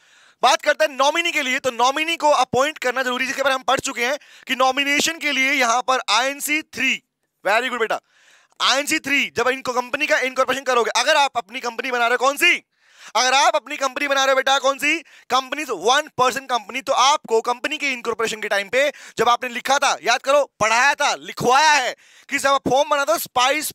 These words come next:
Plus, Spice Plus आईएनसी थर्टी टू, which is form for incorporation company, इस फॉर्म के साथ आपको आईएनसी थ्री भी जोड़ना पड़ता है। कहाँ पे? वन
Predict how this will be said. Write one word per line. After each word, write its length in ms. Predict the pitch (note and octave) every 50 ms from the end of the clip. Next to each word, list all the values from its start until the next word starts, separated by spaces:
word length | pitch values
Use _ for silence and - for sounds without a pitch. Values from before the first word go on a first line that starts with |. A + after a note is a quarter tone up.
| - B3
Plus, 420 | B3+ B3+ C4 C#4 D4+ - - - - _ _ _ _ _ _ _ _ _ _ _ _ _ -
Spice 500 | - - A#3 A#3 B3 C4+ D4+ D4 - - - A#3
Plus 380 | B3 B3 C4+ D4 - - - _ _ -
आईएनसी 580 | G3+ A#3+ C4 C4+ C#4+ C#4+ C#4 - C#4+ D4 D#4
थर्टी 240 | - B3+ B3 B3 C4
टू, 260 | - B3+ A3 D3+ - _ _ _ _ _ _ _ _ -
which 180 | G#3 B3+ C4+
is 120 | - - A3
form 320 | B3 C4+ C#4+ D4+ D#4+ A#3 -
for 220 | B3 B3 C4 D4 - - -
incorporation 500 | C#4 C#4+ D4 - C4 C4 - C4 C4+ C4+
company, 340 | C4 C4 B3 - B3 A#3 G#3 D3+ - _ _ _ _ - - -
इस 140 | C4 -
फॉर्म 300 | - - B3+ C4 C#4+ D4+
के 120 | C4+ D#4+ D#4+
साथ 220 | - D4 C4 C#4+ C#4+
आपको 240 | C#4+ - - D4+ C#4+ - -
आईएनसी 420 | G#3 A#3+ C4+ C#4 C#4+ C#4 D4+ D#4+
थ्री 240 | D#4 - C4 C4+ C#4
भी 120 | C4 D4+
जोड़ना 480 | C#4 F#3+ B3 A#3+ B3+ B3+ C4 C#4 D4 D#4
पड़ता 280 | D#4 C4 - - A#3 A3+
है। 240 | G#3+ G#3+ B3 D#4 - _ _ _ _ _ _ _ -
कहाँ 200 | A3 A3 A3+ A#3+ -
पे? 180 | C#4 C#4+ D4+ C4 - _ -
वन 260 | - A3+ B3+ C#4+ D4